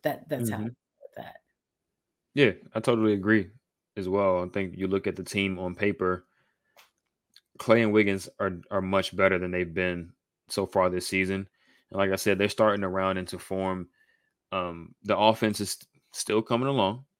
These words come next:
Speaker 2: right? We got twenty-five from them combined on twenty-two <laughs> shots tonight. Could be better, but
Speaker 1: Mm.
Speaker 2: it's going to be better. They're, they've shown over the last few years that they're much better offensive players than this and defensive players.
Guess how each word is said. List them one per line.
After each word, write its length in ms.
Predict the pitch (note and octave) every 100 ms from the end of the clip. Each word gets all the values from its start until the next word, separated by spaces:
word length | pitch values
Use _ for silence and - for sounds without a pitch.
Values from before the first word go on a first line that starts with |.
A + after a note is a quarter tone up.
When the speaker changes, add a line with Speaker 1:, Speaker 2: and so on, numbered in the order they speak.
| _ _
Speaker 2:
right? 220 | G2 F#2 F#2
We 80 |
got 180 | F#2 F2+
twenty-five 680 | - A2 A2+ A2+ G2+ G2+ G2
from 200 | - F#2+
them 220 | F#2 F2+
combined 600 | - F#2 F2+ F2+ E2+ E2
on 140 | E2 D#2+
twenty-two 460 | - F2+ F2+ G2
<laughs> 100 | G2+
shots 260 | G2 F#2 -
tonight. 460 | - G2 G2 G#2 - _ _ _ _
Could 200 | - C3+
be 100 | A#2+
better, 420 | A2 G2 F#2+ G#2+ - _ _ _ _ -
but 240 | G2 G2
Speaker 1:
Mm. 60 | G2
Speaker 2:
it's 100 | F#2
going 240 | A2+ A2
to 80 | G2+
be 120 | F2+
better. 280 | E2+ E2+ D#2+
They're, 220 | F2 F2+ -
they've 400 | F#2+ F#2+ F#2 - _ _
shown 420 | - - A2 G2+
over 140 | F#2+ F#2+
the 60 |
last 260 | F2+ F#2+ F#2+
few 100 | F#2+
years 320 | F#2 F#2+ F2+
that 160 | F#2 E2+
they're 140 | F2
much 280 | E2+ F2 F2
better 180 | F2 F2
offensive 440 | E2+ F2 F#2 - -
players 300 | F2+ F2+ E2+
than 100 | F2
this 260 | F#2 F2+ - _ _ -
and 240 | C3 A#2+
defensive 360 | B2+ A#2 F2+ E2
players. 320 | E2+ D#2 -